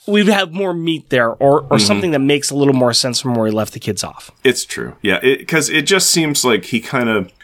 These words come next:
Speaker 2: he's like, "Okay, I'm gotta resolve this storyline." Clunk, they're gonna be, okay, they're gonna move on to this way. "Oh, I'm coming back for a little bit." Clunk, they're actually over here. And the characters are all over here now.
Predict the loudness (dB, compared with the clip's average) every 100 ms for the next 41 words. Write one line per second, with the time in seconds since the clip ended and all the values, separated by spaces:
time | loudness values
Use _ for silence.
0 | -2 0 2 -2 -2 0 0 2 2 2
1 | 0 0 -2 -4 -6 -4 -4 -4 -2 0
2 | -2 -2 -2 0 0 -2 -6 -8 -4 0
3 | 0 0 -4 -2 0 2 2 2 2 0
4 | -2 -2 0 0 0 0 0 -2 -4 -4
5 | -6 -6 -6 -8 -4 0 0 0 -2 0
6 | 0 0 -2 -2 -4 -6 -12 -6 0 2
7 | 0 -8 -4 -2 0 -2 -4 -2 0 0
8 | -2 -2 -4 -6 -14 -6 -4 0 0 0
9 | -2 -4 -2 -2 -2 -4 -2 -2 -2 -6
10 | -10 -8